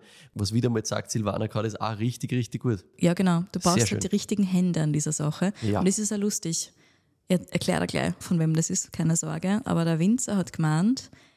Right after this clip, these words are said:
Speaker 2: Silvaner und Riesling auf der gleichen Lage. Und
Speaker 1: Ja.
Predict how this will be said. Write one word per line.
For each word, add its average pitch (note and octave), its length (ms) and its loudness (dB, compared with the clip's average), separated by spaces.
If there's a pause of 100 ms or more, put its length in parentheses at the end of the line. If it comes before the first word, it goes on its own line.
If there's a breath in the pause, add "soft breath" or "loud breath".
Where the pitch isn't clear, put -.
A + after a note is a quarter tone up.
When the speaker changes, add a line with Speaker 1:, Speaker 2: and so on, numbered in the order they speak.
(240 soft breath)
Speaker 2:
Silvaner G3+ 760 0
und E3+ 480 0 (380 loud breath)
Riesling F#3+ 320 2
auf F3 100 -4
der E3+ 80 -2
gleichen - 440 0
Lage. - 420 -2 (180)
Und A2 100 4
Speaker 1:
Ja. E3+ 120 6